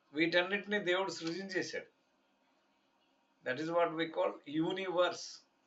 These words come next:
కదా, అదే యూనివర్స్. So ఆ యొక్క వచనంలోనే అన్నీ అయిపోయినాయి. కొత్తగా, ఆ, దేవుడు మళ్ళీ సూర్యుడిని చేయాల్సిన పని లేదు, ఏం లేదు. కానీ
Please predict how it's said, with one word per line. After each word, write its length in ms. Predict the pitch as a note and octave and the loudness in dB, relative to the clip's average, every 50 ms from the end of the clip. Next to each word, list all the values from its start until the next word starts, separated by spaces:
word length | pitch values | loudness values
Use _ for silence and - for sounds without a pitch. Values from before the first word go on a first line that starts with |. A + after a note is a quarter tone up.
| _ _ _ _ _ _ - | _ _ _ _ _ _ -8
కదా, 220 | B2+ B2 C3 - - - _ _ _ _ _ - - - _ _ _ _ _ _ - - | -4 -4 -4 -4 -6 -10 _ _ _ _ _ -20 -20 -20 _ _ _ _ _ _ -8 -4
అదే 180 | B2 C3 C#3 | -2 -2 0
యూనివర్స్. 640 | C3+ B2+ B2+ B2+ B2 A#2 A2+ G#2+ G2+ F#2+ - - - _ _ _ _ _ _ _ - - | 0 -2 -2 -4 -4 -4 -4 -4 -4 -6 -6 -12 -18 _ _ _ _ _ _ _ -6 -2
So 140 | D3+ D#3+ E3 E3 | 2 4 6 6
ఆ 400 | D#3+ D#3 D#3 - C3+ C3 C#3+ D3+ | 6 6 6 8 10 10 12 12
యొక్క 260 | D#3+ E3 D#3+ D#3+ E3 E3 | 10 8 4 2 4 4
వచనంలోనే 1080 | D#3+ D#3 C#3+ C#3+ C#3+ - F3 E3+ F#3+ G3+ G3 G3 G3 G3 G3 G3+ G3+ A3 A#3 B3 A#3+ | 6 6 6 4 4 4 0 -2 -2 -2 -2 0 0 0 0 2 2 2 4 4 4
అన్నీ 460 | A#3 G#3 - D3+ E3 F#3 G3+ A3+ A3+ | 2 4 4 4 4 4 6 6 8
అయిపోయినాయి. 640 | A3+ A3 G#3 G#3 A3 A#3 A#3 G3+ E3 E3+ - - _ _ _ _ _ _ _ _ _ _ _ _ _ _ _ _ _ _ _ - | 8 8 6 4 4 2 4 2 0 -4 -6 -12 _ _ _ _ _ _ _ _ _ _ _ _ _ _ _ _ _ _ _ 0
కొత్తగా, 760 | C3+ C#3+ - - F#3+ G3+ G3+ F#3+ F3+ E3+ D3+ C#3 C3+ D3 - - _ _ _ _ _ _ _ _ _ _ _ - - | 0 2 4 4 6 8 10 12 12 12 12 10 10 6 0 -8 _ _ _ _ _ _ _ _ _ _ _ -8 -2
ఆ, 300 | B2+ C3 C3+ C3 C3 B2+ B2+ B2+ B2 B2 A#2+ A#2+ A#2+ A#2+ A#2 A#2 A2+ | 0 2 4 4 4 4 2 0 -4 -6 -10 -14 -18 -20 -14 -4 2
దేవుడు 340 | C#3+ D#3 E3 F3+ F3+ E3 | 4 4 4 4 2 2
మళ్ళీ 360 | D#3+ D3+ D3+ D#3 D#3+ F3+ F3 D3 | 2 2 2 2 2 2 0 0
సూర్యుడిని 460 | - D#3+ D#3+ E3+ E3+ F3 E3+ E3+ E3+ | 0 2 2 2 2 0 0 -2 -4
చేయాల్సిన 680 | E3 E3 - D#3 D#3 E3 E3 E3 D#3+ D#3+ D#3+ D#3+ D#3+ | -4 -2 -2 0 4 4 6 4 4 2 -4 -6 -8
పని 300 | D#3+ - - B2+ B2+ C#3+ | -8 -6 -2 -2 0 2
లేదు, 260 | D#3+ E3+ F#3 F#3 F#3 F3 | 4 4 4 4 4 4
ఏం 200 | E3 D#3+ D#3+ D#3 | 2 2 2 2
లేదు. 160 | C#3+ B2+ A#2 | 0 -2 0
కానీ 680 | - C#3+ D3+ F3 F#3+ - - G#3 F#3 F#3 G#3 A3+ - | 2 2 4 4 4 4 2 2 2 0 -2 -2 -6